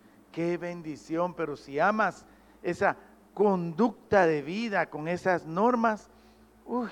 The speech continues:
te vas a evitar un montón de problemas. Ahora, el Señor quiere que calafateemos nuestras vidas.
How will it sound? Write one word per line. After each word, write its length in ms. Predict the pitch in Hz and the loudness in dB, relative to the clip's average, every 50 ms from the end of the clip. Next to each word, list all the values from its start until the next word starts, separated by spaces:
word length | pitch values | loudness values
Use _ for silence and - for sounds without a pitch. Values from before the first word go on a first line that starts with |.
| - _ | -10 _
te 80 | - 175 | -8 -4
vas 240 | 160 180 180 175 220 | -4 -4 -4 -4 -6
a 40 | |
evitar 380 | 220 208 202 175 - - 202 208 | -6 -6 -8 -4 -4 -2 0 0
un 160 | 226 240 240 | 0 0 2
montón 720 | 247 262 254 233 220 202 190 - - - 311 349 339 311 262 | 6 6 8 8 6 4 0 0 2 4 4 4 4 2 0
de 120 | 247 202 | 0 0
problemas. 920 | 160 208 220 208 180 196 214 277 349 415 403 403 381 349 320 - - - - - _ - - _ - _ - - - - _ _ - _ _ - _ - - _ - _ _ _ _ _ _ _ - - | 0 0 0 0 0 0 0 0 0 0 2 2 2 2 2 0 -4 -8 -12 -18 _ -20 -20 _ -20 _ -20 -20 -20 -20 _ _ -20 _ _ -20 _ -20 -20 _ -20 _ _ _ _ _ _ _ -8 0
Ahora, 380 | - 185 220 226 220 214 - - - - - - - - - - - _ _ - _ _ _ _ _ _ _ _ _ _ _ _ | 2 4 6 6 6 4 0 -4 -18 -20 -20 -20 -20 -20 -20 -20 -20 _ _ -20 _ _ _ _ _ _ _ _ _ _ _ _
el 160 | - 175 175 170 | -2 -2 -2 2
Señor 480 | - 202 180 170 180 196 196 190 190 | 2 0 0 2 4 4 4 4 2
quiere 420 | - - 190 190 185 185 185 175 - | 0 0 0 2 2 2 0 -2 -2
que 360 | - 160 156 147 147 - - - - _ _ _ _ - - - | -4 -4 -2 -2 -4 -6 -14 -20 -20 _ _ _ _ -20 -6 0
calafateemos 1120 | - 156 151 151 151 151 147 147 - 147 143 - - 147 147 151 160 165 165 160 156 143 | 2 4 4 4 4 4 2 4 2 2 2 2 0 2 4 4 4 4 4 2 2 2
nuestras 840 | 139 135 135 135 131 120 - - - 123 120 117 113 104 - 95 104 | 2 2 2 2 2 0 -2 -6 -6 -6 -4 -4 -6 -8 -12 -8 -4
vidas. 880 | 120 151 170 170 143 123 - - - - - - - - - - - | -2 -2 -2 -2 -2 -6 -6 -6 -10 -20 -20 -20 -20 -20 -20 -20 -20